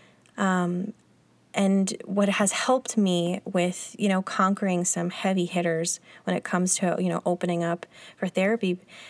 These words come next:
Um, because if you, when you open up like that, when you become so raw and so transparent about what you're experiencing, that's hard.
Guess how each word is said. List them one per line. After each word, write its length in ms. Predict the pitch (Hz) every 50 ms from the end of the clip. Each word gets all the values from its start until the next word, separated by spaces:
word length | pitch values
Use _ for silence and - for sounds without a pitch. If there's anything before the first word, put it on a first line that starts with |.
| - - -
Um, 300 | - 196 180 175 175 180
because 380 | 180 220 208 - 254 247 226 - - - - -
if 140 | 247 233
you, 260 | 233 226 240 254 - 233
when 300 | - 220 214 254 269 285
you 100 | 330 -
open 340 | - 294 294 285 277 247
up 200 | 240 269 269 -
like 180 | 220 196 190 -
that, 320 | - 185 180 180 180 180 - _ - - _ -
when 120 | - 220
you 80 | 240 269
become 420 | 269 269 - - - 262 247 247
so 440 | 233 - - - 240 226 240 240 226 -
raw 600 | 208 190 - 208 190 196 208 214 220 233 247 220 -
and 220 | - 202 190 190
so 140 | - - 175
transparent 800 | 180 - - 196 185 185 - - - - 185 185 190 208 214 208 -
about 480 | 196 185 185 180 175 165 - - -
what 260 | 208 185 202 214 233 - - - - _ - 233 233 240 202
you're 280 | 196 202 208 208 208
experiencing, 1000 | 196 - - - - - 196 185 190 196 214 226 240 240 - - 254 277 285 285 285 - _ _ _ - - _ _
that's 260 | - 202 262 320 302
hard. 460 | - - 226 233 240 208 160 - -